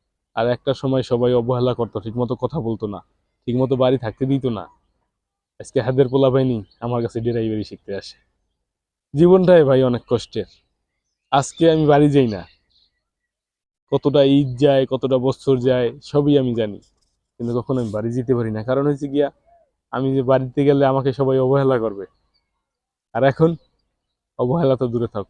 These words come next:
কেমন আছো, কই থাকছো, কি করো না করো, সব কও।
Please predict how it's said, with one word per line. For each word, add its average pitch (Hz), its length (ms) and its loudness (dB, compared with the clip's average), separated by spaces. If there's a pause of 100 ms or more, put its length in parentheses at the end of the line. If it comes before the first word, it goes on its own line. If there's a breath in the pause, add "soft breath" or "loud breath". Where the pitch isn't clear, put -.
(140)
কেমন 127 260 0
আছো, 123 240 -4
কই 131 260 0
থাকছো, 120 380 -6
কি 123 200 -8
করো 127 280 0
না 120 180 -4
করো, 120 280 -4 (560)
সব 120 180 -2 (160)
কও। 101 140 -4